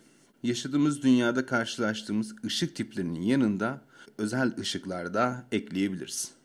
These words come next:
Öyle ki hazırlanan mekan içinde kullanılacak aydınlatmada kullanılan ampullerin veya lambaların marka ve modeline ait ışık dosyalarıyla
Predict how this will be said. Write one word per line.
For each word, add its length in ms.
Öyle 280
ki 220
hazırlanan 540
mekan 460
içinde 640
kullanılacak 760
aydınlatmada 720
kullanılan 540
ampullerin 680
veya 280
lambaların 560
marka 560
ve 100
modeline 440
ait 500
ışık 320
dosyalarıyla 800